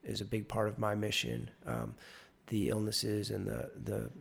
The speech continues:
mental issues and challenges my brother had are issues that so many people are dealing with. And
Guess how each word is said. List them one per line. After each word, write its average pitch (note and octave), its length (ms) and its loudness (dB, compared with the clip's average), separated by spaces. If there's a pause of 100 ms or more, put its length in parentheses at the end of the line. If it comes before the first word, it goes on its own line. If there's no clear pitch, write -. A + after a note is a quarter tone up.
(140)
mental A2+ 300 2
issues G#2+ 380 0
and G#2 100 -2
challenges G#2 420 0
my A2 140 0
brother A#2 320 2
had A2+ 360 2 (480)
are - 120 4
issues G#2+ 320 4
that A#2 160 0 (140)
so - 280 4
many A#2 160 4
people G#2+ 300 -2
are G2 60 0
dealing G#2+ 340 2
with. A#2+ 220 -4 (380)
And G#2 340 0